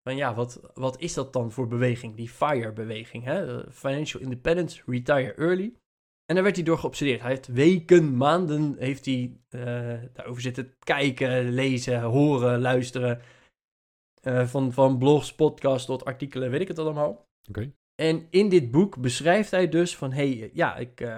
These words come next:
Speaker 1: ik was onderweg in de auto en toen hoorde ik, hè, ik was bezig met podcast en toen hoorde ik daar voor het eerst over." En in zijn boek gaat hij dus eigenlijk door het eerste jaar van zijn en later hun fire-reis.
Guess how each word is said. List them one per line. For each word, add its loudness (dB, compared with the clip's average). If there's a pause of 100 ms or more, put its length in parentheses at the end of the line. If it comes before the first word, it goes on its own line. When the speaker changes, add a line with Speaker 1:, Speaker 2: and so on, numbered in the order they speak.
Speaker 1:
ik -16
was -4
onderweg -4
in -4
de -4
auto -2
en -10
toen -10
hoorde 2
ik, -6 (240)
hè, -6
ik -10
was -10
bezig -6
met -6
podcast -6
en -10
toen -8
hoorde 0
ik -8
daar -4
voor -10
het -10
eerst -4
over." -2 (600)
En -2
in -2
zijn -2
boek 0
gaat -6
hij -6
dus -10
eigenlijk -8
door -4
het -8
eerste -6
jaar -2 (360)
van -2 (120)
zijn -2
en -4
later 0
hun 0
fire-reis. -4